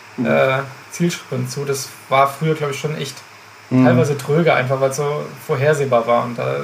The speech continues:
Speaker 2: sind sie, glaub ich, schon dran, da so ein bisschen, einfach noch ein bisschen abwechslungsreicher zu machen.
Speaker 1: Also ich finde, die Sprintetappen müssen nicht zweihundertdreißig Kilometer lang sein und keine einzige Bergwertung haben. Das ist dann wirklich, äh,
Speaker 3: Ja,
Speaker 1: tot-,
Speaker 3: genau.
Speaker 1: totlangweilig.
Speaker 2: Ich meine, das waren ja früher die, die klassischen Überführungsetappen, wenn sie halt irgendwie von,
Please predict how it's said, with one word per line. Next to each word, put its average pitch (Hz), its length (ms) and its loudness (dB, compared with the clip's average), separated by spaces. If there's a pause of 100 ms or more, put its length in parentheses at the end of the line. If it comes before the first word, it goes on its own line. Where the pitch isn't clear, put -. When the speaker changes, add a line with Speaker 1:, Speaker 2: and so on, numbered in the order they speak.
(220)
Speaker 2:
sind 147 200 -8
sie, 143 60 -10
glaub 147 140 -2
ich, 135 60 -6
schon 151 180 -4
dran, 139 160 0
da 139 180 2
so 131 80 -8
ein 135 80 -8
bisschen, 139 320 -8 (600)
einfach 165 180 2
noch 180 80 4
ein 160 60 2
bisschen 165 220 -4
abwechslungsreicher 127 800 -4
zu 127 100 -12
machen. 123 340 -10 (400)
Speaker 1:
Also 131 140 -6
ich 123 80 -4
finde, 160 160 2
die 139 100 2
Sprintetappen 147 580 0
müssen 147 220 0
nicht 147 220 -4
zweihundertdreißig 135 800 0
Kilometer 139 380 0
lang 131 180 4
sein 135 220 2
und 127 160 -2
keine 139 180 0
einzige 127 260 -4
Bergwertung 123 540 -2
haben. 113 140 -8
Das 127 160 -4
ist 123 100 -12
dann 123 160 0
wirklich, 123 260 -4 (480)
äh, 131 40 0
Speaker 3:
Ja, 117 160 4
Speaker 1:
tot-, - 160 -2
Speaker 3:
genau. 120 180 0
Speaker 1:
totlangweilig. 120 280 0
Speaker 2:
Ich 123 60 -4
meine, 123 120 -2
das 127 120 -4
waren 139 140 2
ja 127 80 2
früher 143 220 -2
die, 135 100 -6
die 127 340 -4
klassischen 143 420 -2
Überführungsetappen, 143 840 -2
wenn 139 100 -2
sie 139 60 -2
halt 131 160 0
irgendwie 139 240 -2
von, 143 400 -2